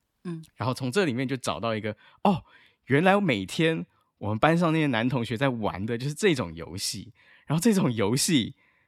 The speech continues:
Speaker 2: 其实它也是一种训练，它是一种集体的训练，它在告诉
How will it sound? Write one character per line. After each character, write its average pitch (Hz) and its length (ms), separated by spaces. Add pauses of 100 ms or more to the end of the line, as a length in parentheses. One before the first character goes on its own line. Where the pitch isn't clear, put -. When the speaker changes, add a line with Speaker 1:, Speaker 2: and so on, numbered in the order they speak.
(180)
Speaker 2:
其 - 320
实 147 180
它 165 380 (240)
也 104 220
是 185 160
一 - 20
种 95 140
训 117 400
练， 110 320 (220)
它 - 120
是 208 100
一 - 20
种 151 60
集 131 200
体 110 160
的 95 100
训 107 300
练， 95 160
它 104 80
在 131 140
告 127 260
诉 107 340